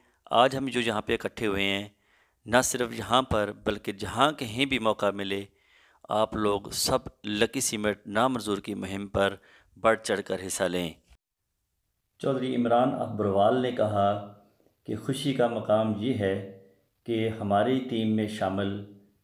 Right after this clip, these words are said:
लकी सीमेंट नामंजूर मुहिम में शामिल तमाम लोगों ने हर तरह के हराम माल की ऑफ़र को जूती के नोक पे रखा है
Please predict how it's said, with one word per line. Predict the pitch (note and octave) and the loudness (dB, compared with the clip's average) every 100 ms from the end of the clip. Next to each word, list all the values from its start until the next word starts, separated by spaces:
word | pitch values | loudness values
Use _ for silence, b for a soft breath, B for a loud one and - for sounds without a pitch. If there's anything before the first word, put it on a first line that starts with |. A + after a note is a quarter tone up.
| - | -8
लकी | G#2+ A2 C3+ | -4 -2 -2
सीमेंट | B2 - G#2+ A2 G#2 - - | -4 -2 0 0 0 -4 -12
नामंजूर | A2+ G2+ A2+ C3+ A#2 G#2 G#2+ | -6 0 2 2 0 0 0
मुहिम | G#2 G2+ G2+ | 0 -2 -2
में | G2+ G2+ | 0 -2
शामिल | G2+ F#2+ F#2+ G2+ G2+ - B B B B _ | -2 -4 -2 -2 -4 -8 B B B B _
तमाम | A2+ A2+ C3+ D3 | -2 2 2 2
लोगों | C3+ G#2 G#2 G2+ | 2 2 2 0
ने | G2+ G2 F#2+ - - _ _ | 0 -2 -4 -10 -20 _ _
हर | - B2+ - - | -2 0 0 -2
तरह | A#2+ G#2+ | 0 0
के | G#2+ G#2 G2+ | 0 -2 -2
हराम | G2 F#2+ A2 A#2 | -2 0 0 0
माल | G#2+ G2+ G2+ | 0 0 -2
की | G#2+ - | -8 -6
ऑफ़र | G#2+ G#2+ G#2 - | -4 -2 -4 -4
को | G2+ G2+ | -4 -4
जूती | G2 A#2 A#2+ B2 | -4 -6 -4 -4
के | G2+ F#2+ F#2 | -2 -2 -2
नोक | G2+ A#3+ A#3+ | 0 0 0
पे | G2+ | -2
रखा | G2 - G2 | -4 -2 -2
है | G2 | -2